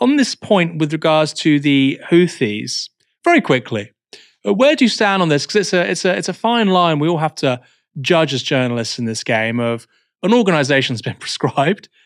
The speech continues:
Uh, I, I certainly don't support the Houthis. I've never been to Yemen. I can't speak a word of Arabic. But at the same time, it's our job, isn't it,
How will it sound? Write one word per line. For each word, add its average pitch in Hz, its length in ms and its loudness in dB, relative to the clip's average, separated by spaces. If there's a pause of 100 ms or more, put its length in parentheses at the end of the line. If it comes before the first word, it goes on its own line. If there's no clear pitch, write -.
(200)
Uh, 139 200 -4
I, 214 220 0
I 190 80 2
certainly 151 280 0
don't 131 100 0
support 131 280 -6
the 123 80 2
Houthis. 160 320 0
I've 139 120 -2
never 151 200 0
been 151 180 -2
to 143 100 -4
Yemen. 135 300 0
I 135 60 -4
can't 160 260 -6
speak - 200 -8
a 135 60 2
word 131 200 2
of 117 80 -2
Arabic. 165 600 0 (520)
But 202 100 0
at 208 40 0
the 180 60 -4
same 269 260 0
time, 135 200 2
it's 143 140 -4
our 147 140 4
job, 151 360 2
isn't 180 160 4
it, - 320 -2